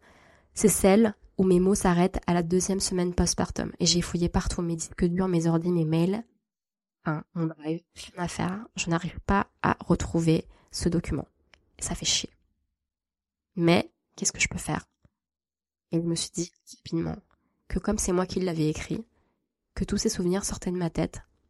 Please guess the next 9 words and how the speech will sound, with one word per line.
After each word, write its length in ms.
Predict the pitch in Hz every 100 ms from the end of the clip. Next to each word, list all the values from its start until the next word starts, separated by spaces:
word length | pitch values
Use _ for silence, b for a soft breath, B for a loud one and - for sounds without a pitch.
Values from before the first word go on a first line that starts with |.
| _ _ _ -
au 80 | 185
pire, 240 | - 202
je 80 | -
peux 100 | 175
le 60 |
réécrire. 560 | 160 165 - - - - _ _ _ _ _ _ _ _
Et 100 | 180
quelque 280 | 190 190 185
part, 380 | - 170 220